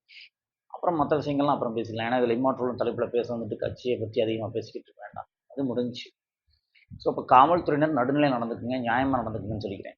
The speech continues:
இப்ப நானே ஒரு வீடியோ போடுறேன் அப்படின்னா, அஹ், ஆளுங்கட்சி தி மு க கடுமையா விமர்சிச்சு நானே பேசுறேன்னு வச்சுக்கோங்களேன். ஏன்னா தி மு கவை பத்தி இப்ப நான் இப்போதைக்கு ஒண்ணும் பெருசா பேச வேண்டாம் அப்படின்னு நினைக்கிறேன். ஏன்னா வேண்டாம்,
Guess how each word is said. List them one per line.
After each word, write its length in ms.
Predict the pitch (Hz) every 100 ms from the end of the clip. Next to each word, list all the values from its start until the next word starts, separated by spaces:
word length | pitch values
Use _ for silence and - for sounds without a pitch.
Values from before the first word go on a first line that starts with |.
| _
இப்ப 140 | - 117
நானே 300 | 117 139 180
ஒரு 140 | 185 147
வீடியோ 260 | 151 160 139
போடுறேன் 340 | 120 127 131
அப்படின்னா, 360 | 113 117 - 143 - - - - _ -
அஹ், 680 | 139 135 131 127 127 123 120 117 - _ _
ஆளுங்கட்சி 460 | 143 151 147 131 117
தி 100 | 131
மு 80 | 147
க 100 | 135 127
கடுமையா 320 | 123 123 135 123
விமர்சிச்சு 400 | 127 117 120 131
நானே 240 | 120 131 143
பேசுறேன்னு 420 | 135 135 131 151
வச்சுக்கோங்களேன். 500 | 123 - 110 113 110 110 - _ _ _ -
ஏன்னா 100 | 127
தி 120 | 107 110
மு 100 | 151
கவை 260 | 139 143 135
பத்தி 240 | 120 123 151
இப்ப 180 | 143 131
நான் 240 | 123 120
இப்போதைக்கு 400 | 107 120 127 131 131 120 117
ஒண்ணும் 260 | 120 113
பெருசா 280 | - 120 139 127
பேச 240 | 127 127
வேண்டாம் 280 | 127 113 117
அப்படின்னு 240 | 107 107
நினைக்கிறேன். 340 | 104 104 104 - _ _ _ - - _
ஏன்னா 160 | 139 143 131 120 113 123 _ _ _ _ _ _ _ -
வேண்டாம், 380 | 175 196 156